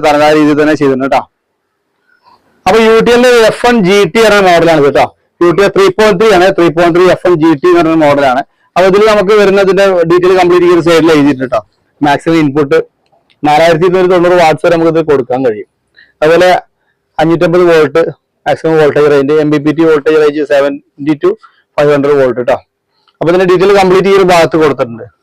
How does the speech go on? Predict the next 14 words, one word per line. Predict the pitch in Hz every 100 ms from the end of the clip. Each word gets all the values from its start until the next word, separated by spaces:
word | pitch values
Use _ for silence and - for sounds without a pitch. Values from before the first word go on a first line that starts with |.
| _ _ - - _
ഇതിന്റെ | 170 175
പ്രോഗ്രാമിംഗ് | 180 180 180 196 202
കാര്യങ്ങളൊക്കെ | 190 190 180 190
നമ്മളിപ്പോ | 185 180 185
സെറ്റ് | 180 -
ചെയ്തിട്ടുണ്ട്. | 165 160 147 165 - _ _ 175
ഈ | 175
കെ | 170
എസ് | 165
ഇ | 190
ബി | 190
ഇതിന്റെ | 196 185
ബൈഡയറക്ഷൻ | 170 180 170 180
മീറ്റർ | 185 180